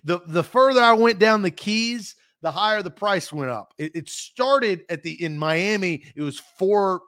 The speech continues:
twenty-one, four thirty-one. And by the time I reached, uh, the edge of the Keys, I mean, again, you gotta move, move. Eh, but, you know, if you have a fuel-efficient car, it, it's a lot easier. It is a lot, it's a, it, it's less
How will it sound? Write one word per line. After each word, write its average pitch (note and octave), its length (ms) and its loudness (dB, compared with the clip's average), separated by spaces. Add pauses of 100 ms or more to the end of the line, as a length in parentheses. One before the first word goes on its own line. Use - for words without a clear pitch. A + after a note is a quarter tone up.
twenty-one, D3 840 -8 (220)
four F3 260 -2
thirty-one. B2 680 -4 (220)
And C3 80 -14
by D3 140 2
the C#3 80 -4
time F3+ 200 -2
I E3+ 80 2
reached, E3 360 -4 (320)
uh, C#3 160 -6
the D3 160 -6
edge D#3 120 -4
of C3 80 -12
the A#2 40 -14
Keys, A#2 280 -8
I B2+ 40 -14
mean, B2+ 140 -12
again, A#2+ 300 -8
you A2+ 100 -8
gotta A2+ 140 -6
move, B2+ 360 -8 (300)
move. D#3+ 240 -6
Eh, G#3 140 2 (100)
but, G3+ 240 -2
you D#3+ 160 -8
know, F#3 80 2
if F#3+ 140 -2
you F3 80 2
have D#3 80 0
a C#3+ 60 -4
fuel-efficient G3 840 -4
car, G#3 480 -2 (1400)
it, - 220 -8
it's D3+ 240 -10
a C#3+ 60 0
lot F#3+ 340 2
easier. E3+ 560 -6 (420)
It F3 180 -2
is D3 140 -2
a D3 80 4
lot, D3 300 4
it's D3+ 160 -4
a, C#3+ 60 -2 (140)
it, E3 140 -6
it's D3+ 260 -12 (200)
less F#3+ 420 -2